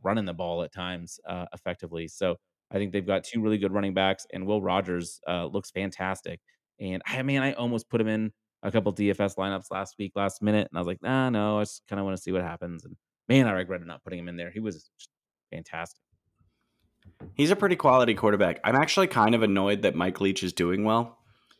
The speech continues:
Speaker 2: considering that when they hired him, I called him a garbage coach, like, three hundred
Speaker 1: <laughs>
Speaker 2: times. So that's
Speaker 1: That's
Speaker 2: really
Speaker 1: fair.
Speaker 2: hurting me. Um,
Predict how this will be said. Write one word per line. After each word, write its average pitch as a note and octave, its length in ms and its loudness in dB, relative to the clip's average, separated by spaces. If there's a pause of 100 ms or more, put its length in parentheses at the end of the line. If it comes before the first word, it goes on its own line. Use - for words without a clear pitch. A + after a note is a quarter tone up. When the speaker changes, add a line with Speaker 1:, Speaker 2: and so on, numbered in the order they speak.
(200)
Speaker 2:
considering A#2 520 6
that F#2+ 120 4
when G2+ 200 6
they G2+ 120 6
hired F#2+ 300 6
him, G#2+ 120 6
I E2+ 80 2
called F#2 220 4
him F2+ 60 -2
a F2 60 2
garbage F2 540 2
coach, F2 340 2
like, - 200 -2
three C#3+ 340 4
hundred G2 280 2
Speaker 1:
<laughs> - 20 -4
Speaker 2:
times. F#2+ 440 -2 (160)
So - 60 -2 (580)
that's A#2 160 4
Speaker 1:
That's - 20 -6
Speaker 2:
really D3+ 320 4
Speaker 1:
fair. G#2+ 120 6
Speaker 2:
hurting G2 240 2
me. D#2 240 -10 (160)
Um, D#2+ 640 0